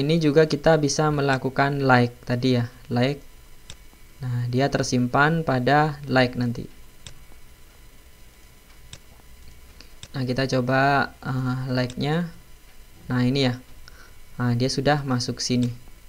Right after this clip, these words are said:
Jadi kita bisa unlike juga nanti, eh, kebetul-,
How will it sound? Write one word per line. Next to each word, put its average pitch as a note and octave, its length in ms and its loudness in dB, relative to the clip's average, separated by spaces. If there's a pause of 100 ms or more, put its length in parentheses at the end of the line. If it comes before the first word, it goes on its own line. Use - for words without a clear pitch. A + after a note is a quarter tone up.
(420)
Jadi C3+ 160 -2
kita C3+ 240 2
bisa C3 320 0
unlike B2 480 0
juga B2 480 -2 (720)
nanti, B2 640 0 (640)
eh, B2 580 2 (140)
kebetul-, B2 560 0